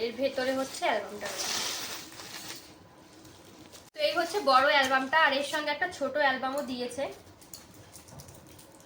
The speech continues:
এই যে, মানে এটা তো সব জায়গায় নিয়ে যাওয়া যাবে না, ওই জন্য এইটা দিয়েছে যে অ্যালবাম যদি কাউকে দেখাতে হয় তাহলে ছোটটা যাতে নিয়ে যেতে পারি। এই হচ্ছে অ্যালবামটা,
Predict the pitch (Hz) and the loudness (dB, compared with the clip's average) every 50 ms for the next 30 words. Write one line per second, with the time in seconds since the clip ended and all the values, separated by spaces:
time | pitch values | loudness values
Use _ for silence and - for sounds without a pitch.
0 | - - 254 254 233 220 247 311 - - - - - - - - - - - - | -8 -6 -6 -4 -2 -2 -2 -4 -4 -8 -14 -16 -18 -18 -20 -20 -20 -20 -20 -20
1 | - - - - 247 254 269 269 285 311 302 370 381 311 302 247 226 285 285 302 | -18 -18 -10 -6 -2 0 0 2 2 2 2 2 0 0 0 0 2 2 4 4
2 | 320 302 285 285 285 285 285 277 277 262 240 240 254 294 285 269 254 269 269 277 | 2 2 0 0 2 2 2 2 2 2 0 0 0 -2 -2 0 -2 -2 -2 0
3 | 262 247 247 - 269 247 254 254 254 262 - 330 359 415 415 - - - - - | 0 0 0 -2 -4 -4 -2 -2 -2 -4 -2 -4 -4 -4 -4 -6 -10 -10 -12 -16
4 | - - 247 - 262 247 240 240 247 277 277 285 269 - 294 294 294 294 349 277 | -14 -14 -8 -2 0 2 2 2 2 0 -2 -2 -4 -6 -2 -2 -2 -2 -2 0
5 | 262 269 - - 269 247 - 302 311 330 339 330 269 262 262 262 277 - - 262 | 0 0 2 2 -2 -2 -2 -2 -2 -2 -2 -4 -4 -4 -4 -4 -4 -4 -6 -6
6 | 220 233 233 262 269 247 - 277 269 247 220 208 208 - 220 - - - - - | -6 -4 -4 -2 -2 -2 -2 -2 -2 -2 -2 -4 -6 -6 -8 -8 -10 -10 -12 -16
7 | - - - - - - - - - - - - - - - - - - - - | -18 -20 -20 -20 -18 -16 -12 -10 -10 -10 -10 -10 -10 -6 -6 -6 -4 -2 0 0
8 | - - - - - - - - - - - - - - - - - - - - | 0 0 -4 -6 -6 -8 -6 -6 -4 -4 -6 -6 -8 -10 -10 -10 -10 -10 -12 -12
9 | - - - - - - - - - - - - - - - - - - - - | -18 -20 -16 -16 -14 -14 -12 -10 -8 -8 -6 -4 -4 -4 -4 -6 -8 -8 -8 -8
10 | - - - - - - - - - - - - - - - - - - - - | -6 -8 -8 -8 -8 -8 -10 -10 -12 -12 -14 -16 -16 -18 -18 -18 -18 -20 -20 -20
11 | - - - - - - - - - 269 262 254 254 - - 320 262 240 233 240 | -20 -20 -18 -18 -20 -20 -20 -12 -6 -4 -4 -4 -4 -6 -2 -2 -2 0 0 -4
12 | 247 - | -4 -4